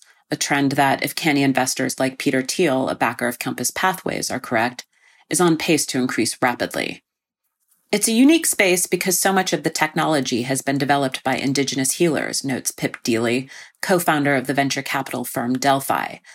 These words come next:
which is eyeing investments in psychedelic startups and supporting a new psilocybin legalization campaign in Hawaii. "We see a lot of dread that if all this goes the way of cannabis, the people who have been doing this work the longest will be cut out of the conversation,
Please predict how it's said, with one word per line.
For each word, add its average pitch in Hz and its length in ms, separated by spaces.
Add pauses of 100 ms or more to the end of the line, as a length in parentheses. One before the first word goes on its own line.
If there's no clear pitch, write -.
(180)
which 156 160
is 170 180
eyeing 190 320
investments 127 560
in 135 60
psychedelic 131 580
startups 127 600
and 143 160
supporting 143 460
a 113 60
new 135 140
psilocybin 131 680
legalization 123 760
campaign 110 420
in 104 100
Hawaii. 117 540 (800)
"We 190 100
see 240 180
a 214 80
lot 170 220
of 131 100
dread 127 400
that 131 160
if 131 260
all 151 180
this 135 200
goes 131 300
the 135 80
way 131 160
of 113 100
cannabis, - 720
the 165 80
people 165 340
who 147 100
have 139 140
been 139 140
doing 135 280
this 131 220
work 139 220
the 139 120
longest 135 520
will 139 80
be 147 80
cut - 300
out 139 160
of 123 100
the - 80
conversation, - 880